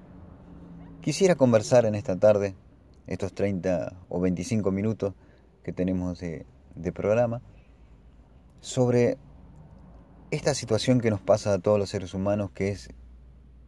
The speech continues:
cuando no sen-, tenemos ganas de nada,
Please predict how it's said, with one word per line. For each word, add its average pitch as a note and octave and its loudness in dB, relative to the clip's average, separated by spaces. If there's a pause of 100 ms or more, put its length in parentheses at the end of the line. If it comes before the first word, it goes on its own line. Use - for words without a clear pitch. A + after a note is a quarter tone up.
(600)
cuando G2+ 2
no A2 0
sen-, G2+ -4 (160)
tenemos G2+ 0
ganas G2 0
de F2 -2
nada, D2 -8